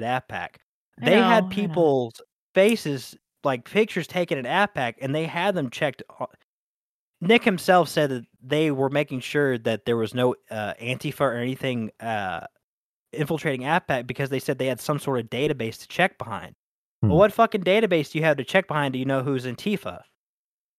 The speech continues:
Speaker 2: I don't, I don't know. It, even if true, I, I need to look into these claims. I'm unfamiliar with them
Speaker 1: Well,
Speaker 2: wholly.
Speaker 1: uh, this was, this was done in an interview, uh, on the Kill stream, I think about a year ago, roughly.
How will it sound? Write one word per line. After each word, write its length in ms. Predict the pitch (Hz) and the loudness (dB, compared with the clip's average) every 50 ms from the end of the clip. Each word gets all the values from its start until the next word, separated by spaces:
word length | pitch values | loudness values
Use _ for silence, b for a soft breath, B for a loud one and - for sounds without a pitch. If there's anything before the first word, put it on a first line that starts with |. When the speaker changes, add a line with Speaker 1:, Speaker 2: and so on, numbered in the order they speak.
| _ _ _ _ _ _ _ _ _ _ - | _ _ _ _ _ _ _ _ _ _ -6
Speaker 2:
I 140 | 233 240 240 | -2 0 0
don't, 200 | 226 202 170 - - | 2 0 0 2 2
I 80 | 302 | 4
don't 100 | 302 269 233 | 4 6 6
know. 200 | 190 175 170 175 | 6 6 4 4
It, 220 | 160 220 240 - | 2 2 0 0
even 300 | - 131 170 285 277 277 240 | -2 -2 0 0 2 2 2
if 100 | 220 - | 2 0
true, 160 | - - 220 | 0 2 4
I, 180 | - 214 226 - - | 4 4 6 6 4
I 40 | 240 | 4
need 100 | 254 285 | 4 4
to 80 | 226 185 | 4 4
look 160 | 175 190 180 | 4 4 2
into 160 | 208 185 175 | 2 0 0
these 200 | 156 165 156 - | 0 -2 -2 -4
claims. 480 | - - - 180 175 170 156 143 151 165 | -6 -6 -4 -2 0 0 0 -2 -4 -6
I'm 80 | 156 156 | -6 -4
unfamiliar 560 | 147 165 160 - 165 156 156 156 156 151 143 | -4 -6 -6 -6 -4 -4 -2 -2 -2 -4 -4
with 160 | 147 147 - | -6 -8 -8
them 260 | - 151 143 143 147 - - | -8 -8 -8 -8 -10 0 4
Speaker 1:
Well, 160 | 247 247 226 | 6 6 6
Speaker 2:
wholly. 460 | - 190 175 170 165 165 156 147 151 | 6 4 0 0 0 0 0 0 2
Speaker 1:
uh, 140 | 190 196 196 | 4 4 6
this 220 | 185 208 214 - | 6 6 4 6
was, 240 | - 214 196 175 170 143 | 4 2 2 2 0 0
this 180 | 160 180 185 - | 0 0 2 2
was 80 | 208 180 | 2 4
done 200 | 196 185 180 175 | 4 6 6 4
in 60 | 156 | 2
an 60 | 147 | 2
interview, 760 | 131 156 160 160 147 139 143 135 131 131 123 120 117 110 107 - | 2 2 2 2 2 2 0 0 2 2 2 2 0 -2 -4 -6
uh, 280 | - 123 123 120 117 113 | -2 0 2 2 4 2
on 280 | 120 123 123 120 117 113 | 2 0 -2 -4 -4 -6
the 240 | 110 110 110 110 - | -8 -10 -10 -10 -12
Kill 260 | - - 151 160 175 | -4 0 2 2 2
stream, 460 | 170 - - - - 120 113 117 107 95 | 2 -2 -6 -6 -4 -4 -2 -2 -4 -4
I 120 | 110 113 | -6 -8
think 320 | 98 - - 139 151 156 | -8 -8 -6 -6 -6 -6
about 180 | 143 123 113 101 | -4 -6 -6 -6
a 40 | 98 | -8
year 300 | 95 98 101 107 143 190 | -10 -14 -10 -8 -6 -6
ago, 400 | 214 220 233 233 240 247 254 233 _ _ _ _ _ | -6 -6 -6 -6 -4 -6 -6 -10 _ _ _ _ _
roughly. 560 | - 135 151 170 - - - 185 185 185 - | 0 0 0 0 0 -4 -6 -4 -4 -6 -8